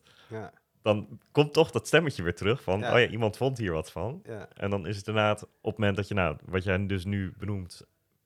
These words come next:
Speaker 2: we snijden hem door de helft of wat dan ook,
Speaker 1: Ja.
Speaker 2: dan is dat meteen weg. Dat
Speaker 1: Ja.
Speaker 2: vind ik iets, dat vind ik altijd heel grappig, dat je dan een soort van,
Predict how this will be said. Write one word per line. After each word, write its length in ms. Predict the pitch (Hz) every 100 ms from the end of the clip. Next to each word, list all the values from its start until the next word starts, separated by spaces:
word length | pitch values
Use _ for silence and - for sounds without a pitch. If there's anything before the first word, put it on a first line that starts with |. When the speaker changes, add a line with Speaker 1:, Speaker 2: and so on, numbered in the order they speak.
| _
Speaker 2:
we 100 | 95
snijden 340 | - 90 87
hem 80 | 90
door 140 | 85 80
de 60 |
helft 340 | 78 80 80 -
of 100 | -
wat 120 | 80
dan 120 | 82
ook, 220 | 82 - _
Speaker 1:
Ja. 200 | 117 101 - -
Speaker 2:
dan 140 | 110
is 80 | 104
dat 120 | 117
meteen 360 | 101 - 139 107
weg. 340 | 117 82 - -
Dat 120 | 92
Speaker 1:
Ja. 40 | -
Speaker 2:
vind 100 | 110 -
ik 60 |
iets, 160 | 90 -
dat 280 | - 101 -
vind 180 | 110
ik 60 | 98
altijd 180 | 107 98
heel 120 | 98
grappig, 380 | - 110 110 -
dat 200 | 78 -
je 60 | -
dan 220 | 85 85
een 80 | 80
soort 240 | 90 80
van, 360 | 80 78 80